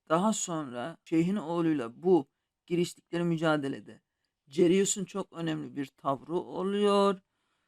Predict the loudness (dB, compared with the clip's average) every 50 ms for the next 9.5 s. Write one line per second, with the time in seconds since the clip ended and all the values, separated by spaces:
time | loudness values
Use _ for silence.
0 | _ _ _ _ -8 -6 -4 -4 -4 -4 -4 -4 -6 -8 -8 -8 -6 -6 -4 -4
1 | -4 -4 -4 -6 -8 _ 0 4 6 6 6 6 4 4 2 2 0 -2 _ _
2 | _ -8 -2 2 4 4 6 6 6 6 4 4 2 0 -4 -8 -14 _ _ _
3 | -2 -2 -2 -2 -4 -14 -16 -14 -14 -14 -12 -10 -8 -2 0 0 0 0 -2 _
4 | _ _ -14 -12 -10 -10 -10 -10 -10 -12 -16 -16 -16 -16 -16 -12 -4 0 4 6
5 | 6 6 6 6 4 2 -2 -4 -2 0 4 4 4 4 2 0 -4 -6 -4 -2
6 | 0 2 2 2 0 -2 -4 -6 -8 -12 -16 -8 -2 -2 0 0 0 2 2 4
7 | 4 4 2 0 -2 -6 _ _ -2 0 2 2 2 2 0 0 -2 -4 -6 -6
8 | -2 0 0 0 0 -2 0 2 2 2 2 2 -2 0 0 0 0 -2 -8 -6
9 | -2 0 0 0 2 0 0 0 -2